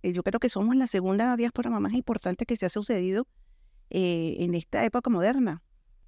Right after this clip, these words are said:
Hay muchos venezolanos que, pues, que estamos en, alrededor del mundo. El venezolano per se nunca, nunca fue un país migrante, o sea, no fuimos migrantes, población migrantes nunca fue, salimos, eh,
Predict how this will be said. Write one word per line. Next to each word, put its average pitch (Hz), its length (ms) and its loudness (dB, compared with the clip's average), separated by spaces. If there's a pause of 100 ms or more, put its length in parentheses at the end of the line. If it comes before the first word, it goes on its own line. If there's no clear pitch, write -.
Hay 185 140 0
muchos 214 340 0
venezolanos 190 580 0
que, 202 360 0 (100)
pues, 165 220 -4
que 170 320 -2
estamos 170 600 -4 (120)
en, 180 260 0
alrededor 170 420 2
del 196 140 -2
mundo. 220 380 2 (680)
El 175 140 0
venezolano 170 560 0
per 190 180 -2
se 196 180 -2
nunca, 240 540 0 (140)
nunca 226 300 0
fue 190 160 0
un 190 80 -2
país 190 280 0
migrante, 196 460 0
o - 20 -2
sea, 151 140 -4
no 156 160 -4
fuimos 226 340 0
migrantes, 165 520 -2
población 170 440 0
migrantes 208 460 0
nunca 196 300 0
fue, - 200 -4
salimos, 185 680 -2 (680)
eh, 151 420 -2